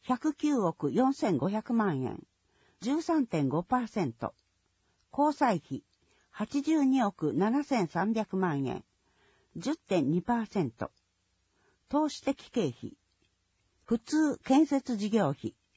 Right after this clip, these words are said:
八十三億三千八百万円。十点三パーセント。災害復旧事業費、三億六千三百万円。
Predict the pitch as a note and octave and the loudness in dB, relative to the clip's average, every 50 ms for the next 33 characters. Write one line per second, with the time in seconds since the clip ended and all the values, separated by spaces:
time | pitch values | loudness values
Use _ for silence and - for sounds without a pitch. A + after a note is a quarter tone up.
0 | _ _ _ _ _ _ - G#3+ - - C#4+ C#4 D4+ D#4 D4+ C4+ - C#4 C4 C4 | _ _ _ _ _ _ -8 -8 -4 -4 -4 -2 0 0 -2 0 0 0 0 2
1 | A#3 F#3+ F3 - - C#3 B2+ - - - A#3+ C4 D4 D4 A#3 A3 E3+ E3 C#3+ E3 | 2 0 0 -2 -4 -6 -6 -6 -6 -4 0 2 2 2 2 2 0 -2 -4 -6
2 | - _ - B3+ B3+ - B3+ C4 B3+ G#3+ E3 C#3+ B2+ A#2+ E2+ - - _ _ _ | -10 _ -4 -4 -2 0 2 2 2 2 0 -2 -2 -4 -4 -6 -10 _ _ _
3 | _ _ _ - - _ _ - - D#3 A3 D#4+ - _ - A3+ F#3 D3+ - G3 | _ _ _ -20 -20 _ _ -14 -6 -4 -4 -4 -2 _ 0 0 0 0 0 0
4 | G#3+ B3 B3+ - - A3 G3 F3+ - F3+ D#3+ G2 - _ - - - - _ _ | -2 -2 -2 -2 -4 -4 -4 -4 -4 -4 -4 -4 -4 _ -10 -12 -12 -12 _ _
5 | _ _ _ _ _ _ _ _ _ _ _ _ _ _ _ _ _ _ - - | _ _ _ _ _ _ _ _ _ _ _ _ _ _ _ _ _ _ -2 2
6 | C4 C#4 D#4 C4+ C4 C4+ C#4 C4+ G#3 A#3 A3+ - _ _ _ - C4 C4 B3+ G3+ | 2 4 4 4 2 2 2 2 0 -2 -4 -4 _ _ _ -4 -2 0 0 0
7 | F#3 G3+ E3+ G3+ A3+ F#3+ D#3+ D3+ - C3+ A2 - _ _ _ _ _ _ _ _ | -2 0 0 2 2 2 2 0 -4 -8 -10 -10 _ _ _ _ _ _ _ _
8 | _ _ - - - D4 D4+ B3+ G#3 F3 - E3 D3+ D#3+ - - - - B3+ C#4 | _ _ -2 0 2 4 4 4 2 0 0 0 0 0 -2 -4 -4 0 2 2
9 | B3+ - - G3+ G#3+ A3 G#3 A3 A3 - G#3+ G#3 G3+ F#3 D3+ C#3+ C3+ A2 - - | 2 2 0 0 0 0 0 -2 -2 -2 0 0 2 2 2 0 0 -2 -4 -6